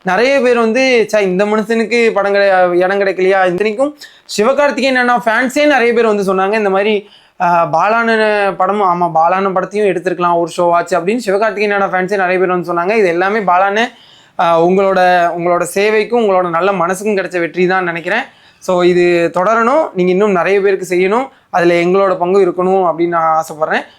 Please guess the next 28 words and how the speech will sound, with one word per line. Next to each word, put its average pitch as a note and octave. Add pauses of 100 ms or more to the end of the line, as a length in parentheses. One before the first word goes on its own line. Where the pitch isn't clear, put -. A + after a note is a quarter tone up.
(200)
கண்டிப்பா A#3
நானும் A#3
இன்னைக்கு F#3+
சொல்றேன், F#3 (180)
நானும் G#3+
ஒரு F3+
பொசிஷனுக்கு F#3+
போனதுக்கப்புறம் F#3+ (300)
பாலாண்ண A#3+
அளவுக்கு B3
செய்ய A#3
முடியாது, G#3
ஆனா G3 (640)
என்னால G#3+
முடிஞ்ச A3+
வரைக்கும் A3
நான், E3 (540)
என்னால G#3+
முடிஞ்ச A3
வரைக்கும் A3
நிறைய F#3+
பேருக்கு F#3+
ஏதாவது F3
செஞ்சுட்டே E3
இருப்பேன், F3+ (140)
எல்லாம் E3+
உங்களோட D#3+
ஆசீர்வாதத்தோட. D#3